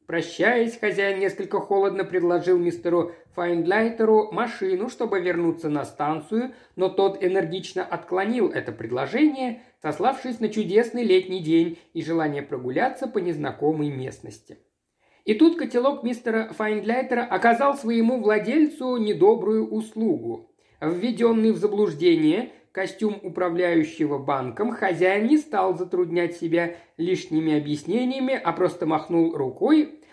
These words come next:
указывая направление, в котором нужно идти, чтобы выбраться на дорогу к станции. И очень скоро мистер Файнляйтер потерял всякое представление о том,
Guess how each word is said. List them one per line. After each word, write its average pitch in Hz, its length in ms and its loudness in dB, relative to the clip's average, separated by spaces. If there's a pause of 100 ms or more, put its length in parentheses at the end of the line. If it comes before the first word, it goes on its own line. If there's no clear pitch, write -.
(140)
указывая 185 500 -2
направление, 214 680 2
в - 40 -16
котором 151 400 -2
нужно 143 260 -2
идти, 233 460 -8
чтобы 196 520 0
выбраться 226 600 0
на 185 160 -2
дорогу 139 520 0
к - 60 -14
станции. 135 800 -4 (260)
И 185 60 4
очень 220 280 2
скоро 277 300 -4
мистер 233 440 -6
Файнляйтер 196 880 -2
потерял 196 420 0
всякое 185 480 -6
представление 135 840 -4
о - 20 -4
том, 277 420 0